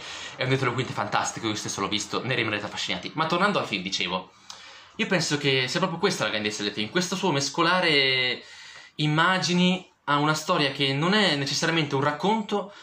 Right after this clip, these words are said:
ma è comunque bello, è proprio fatto bene. Io sinceramente penso che in questo caso non serva a niente mandarla per le lunghe, perché, perché non c'è niente da dire, è,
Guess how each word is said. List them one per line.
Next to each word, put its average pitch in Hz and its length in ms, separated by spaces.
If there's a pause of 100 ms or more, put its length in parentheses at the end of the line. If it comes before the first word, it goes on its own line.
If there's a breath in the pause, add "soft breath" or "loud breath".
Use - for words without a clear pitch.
(100)
ma 151 100
è 160 60
comunque 196 360
bello, 101 600 (340 loud breath)
è 160 500
proprio 180 240
fatto 208 280
bene. 165 220
Io 202 340 (500 loud breath)
sinceramente 160 920
penso 185 300
che 180 80
in 175 80
questo 175 240
caso 160 260
non 156 140
serva 151 400
a 123 80
niente 143 380
mandarla 120 460
per 135 160
le 120 60
lunghe, 107 380
perché, 175 580 (1200 loud breath)
perché 349 220
non 381 100
c'è 330 120
niente 381 220
da 370 100
dire, 349 360
è, 190 560